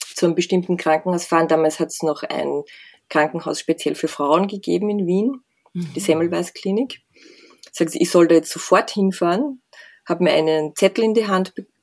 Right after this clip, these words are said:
Speaker 1: äh, bekommen und hab mir jetzt nicht die Worte gesagt,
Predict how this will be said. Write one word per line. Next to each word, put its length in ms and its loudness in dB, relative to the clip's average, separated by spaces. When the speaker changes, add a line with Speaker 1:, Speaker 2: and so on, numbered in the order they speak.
Speaker 1:
äh, 500 2
bekommen 320 0
und 180 0
hab 140 -4
mir 120 4
jetzt 240 2
nicht 320 -2
die 120 -2
Worte 680 0
gesagt, 640 -6